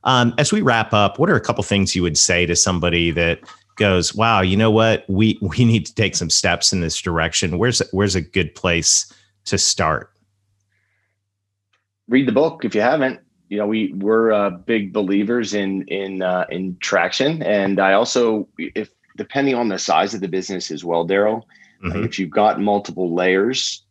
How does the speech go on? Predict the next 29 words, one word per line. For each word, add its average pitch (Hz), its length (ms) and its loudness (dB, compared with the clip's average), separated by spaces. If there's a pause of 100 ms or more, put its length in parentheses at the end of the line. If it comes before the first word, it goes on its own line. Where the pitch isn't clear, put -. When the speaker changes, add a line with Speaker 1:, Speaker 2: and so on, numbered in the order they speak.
(100)
Speaker 2:
you - 100 -14
know, 90 80 -6
if 85 100 -10
you've 87 140 -8
got 87 260 0
twenty 90 300 -6
people 87 360 -6
plus 90 480 -2
in - 120 -6
the 92 80 -2
organization 90 680 0
and 87 120 -2
you've 82 100 -6
got 78 200 0
leadership 92 580 0
and 82 120 -4
then 82 80 -4
you've 80 120 -6
got 85 220 -2
departmental, 90 800 -4 (600)
um, 82 500 -2
you, - 220 -6
you've - 140 -6
got 90 320 0
departmental 92 600 0
folks 92 420 -2
that 90 180 0
are, 85 300 0
uh, 82 340 -2